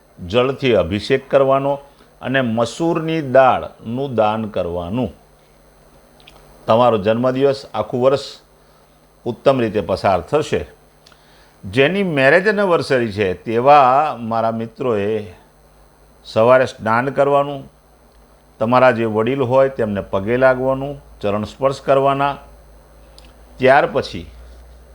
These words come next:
પોતાના ગુરુને અથવા ગુરુ ગ્રહે જઈને ગુરુને દાન કરવાનું છે.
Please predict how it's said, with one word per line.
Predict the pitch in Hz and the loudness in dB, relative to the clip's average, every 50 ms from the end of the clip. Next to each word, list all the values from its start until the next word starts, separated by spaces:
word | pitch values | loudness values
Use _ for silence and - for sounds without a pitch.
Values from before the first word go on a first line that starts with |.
| - - - - - - - - - - - - - - - - - - - - - - | -20 -20 -20 -20 -20 -20 -20 -20 -20 -20 -20 -20 -20 -20 -20 -20 -20 -20 -20 -18 -6 0
પોતાના | 139 143 147 147 - 175 175 175 180 190 196 190 | 4 4 4 4 4 4 4 4 2 2 2 2
ગુરુને | 170 139 123 120 147 185 208 226 220 170 143 113 87 87 - - - _ _ _ _ _ _ _ _ _ _ _ _ _ _ _ _ - _ _ _ - - - - - - - - - - | 0 -2 -4 -2 -2 0 2 2 2 2 2 2 0 -2 -6 -14 -20 _ _ _ _ _ _ _ _ _ _ _ _ _ _ _ _ -20 _ _ _ -20 -20 -20 -20 -20 -20 -20 -12 -6 -6
અથવા | 117 120 160 160 160 160 160 160 156 | -4 0 4 4 6 6 6 4 4
ગુરુ | 151 127 117 123 151 160 170 165 | 2 -2 -4 -6 -4 -4 -4 -2
ગ્રહે | 135 135 147 139 143 147 147 | 2 4 4 4 6 4 4
જઈને | 143 131 131 135 131 117 101 87 85 82 - - _ _ _ _ _ _ _ _ _ _ _ _ _ _ _ _ _ _ _ _ _ _ - | 4 2 0 0 0 -2 -4 -6 -8 -10 -18 -20 _ _ _ _ _ _ _ _ _ _ _ _ _ _ _ _ _ _ _ _ _ _ -12
ગુરુને | - 98 110 127 143 151 160 165 165 165 170 156 | -10 -4 -2 0 0 0 0 0 0 0 0 0
દાન | 131 123 123 123 123 123 127 | 2 4 4 4 4 2 0
કરવાનું | 110 107 113 101 95 90 90 87 90 87 82 | -4 -4 -4 -4 -4 -4 -6 -8 -10 -14 -16
છે. | - - - | -16 -16 -18